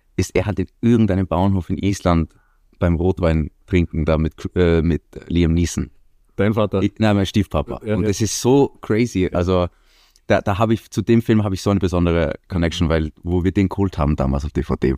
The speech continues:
Speaker 1: hat er gesagt, „Ja, ich war dabei bei den Dreharbeiten“,
Speaker 2: <laughs>
Speaker 1: quasi. Und das ist schon, also unglaublich, weil man glaubt halt immer, es ist alles voll luxuriös und so, aber wenn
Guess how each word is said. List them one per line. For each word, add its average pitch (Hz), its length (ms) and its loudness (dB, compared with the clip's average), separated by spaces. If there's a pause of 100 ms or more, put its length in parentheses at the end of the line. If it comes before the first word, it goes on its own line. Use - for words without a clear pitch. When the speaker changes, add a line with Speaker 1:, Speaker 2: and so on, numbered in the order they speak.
Speaker 1:
hat - 140 -12
er 73 100 0
gesagt, 78 200 -2
„Ja, 78 160 0 (640)
ich - 160 -10
war 87 100 -2
dabei 87 320 -2
bei 76 120 -4
den 76 140 -4
Dreharbeiten“, 107 600 -2
Speaker 2:
<laughs> - 0 -
Speaker 1:
quasi. 123 380 2
Und 120 120 2
das 139 80 -4
ist - 100 -10
schon, 190 220 0 (280)
also 110 260 0
unglaublich, 107 600 0
weil 92 180 0 (800)
man 107 120 2
glaubt 104 220 -2
halt 117 140 2
immer, 110 120 2
es 101 100 -6
ist 92 80 -6
alles 101 200 0
voll 104 180 0
luxuriös 98 560 -2
und 110 100 0
so, 113 180 2
aber 90 200 -2
wenn 101 220 2